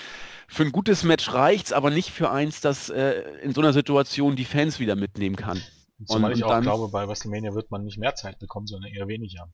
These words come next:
Speaker 2: Also, wenn man hätte abliefern müssen, dann eher hier, also.
Speaker 1: Ja. Wenn, wenn man es überhaupt bis Mania schafft. Bei den Matches, die wir zurzeit, äh, diskutieren, auch in der News, die wir heute rausgehauen haben, taucht Goldust gegen Stardust nicht auf.
Speaker 2: Ja,
Speaker 1: Und
Speaker 2: selbst, selbst wenn,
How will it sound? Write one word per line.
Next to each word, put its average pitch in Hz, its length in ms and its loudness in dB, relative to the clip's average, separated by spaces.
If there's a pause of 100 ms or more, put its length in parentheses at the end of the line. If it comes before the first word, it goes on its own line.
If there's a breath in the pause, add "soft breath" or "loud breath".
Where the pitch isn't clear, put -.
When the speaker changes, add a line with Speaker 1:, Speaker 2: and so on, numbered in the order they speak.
Speaker 2:
Also, 95 400 -12
wenn 101 140 -2
man 110 140 -4
hätte - 180 -6
abliefern 104 360 -6
müssen, 107 200 -8
dann 95 140 -12
eher 95 160 -12
hier, 113 240 -8 (100)
also. 90 240 -20 (220)
Speaker 1:
Ja. 107 180 0 (720)
Wenn, 127 360 2
wenn 131 120 6
man 139 160 6
es 127 180 0
überhaupt 120 400 0
bis 123 200 -4
Mania 120 380 2
schafft. - 480 -2
Bei 110 160 2
den 127 280 0
Matches, 127 380 -4
die 123 180 -6
wir 123 140 0
zurzeit, 120 680 2
äh, 120 340 0
diskutieren, 127 640 0
auch 117 140 2
in 127 100 0
der 123 120 6
News, 123 240 2
die 135 140 -4
wir 139 60 4
heute 135 180 4
rausgehauen 131 580 4
haben, 139 220 4 (680 loud breath)
taucht 123 240 2
Goldust 139 400 4
gegen 135 200 4
Stardust 139 720 2
nicht 135 500 2
auf. 90 460 -4
Speaker 2:
Ja, 117 160 -2
Speaker 1:
Und 117 60 2
Speaker 2:
selbst, 120 380 -2
selbst 110 360 -4
wenn, 127 340 -4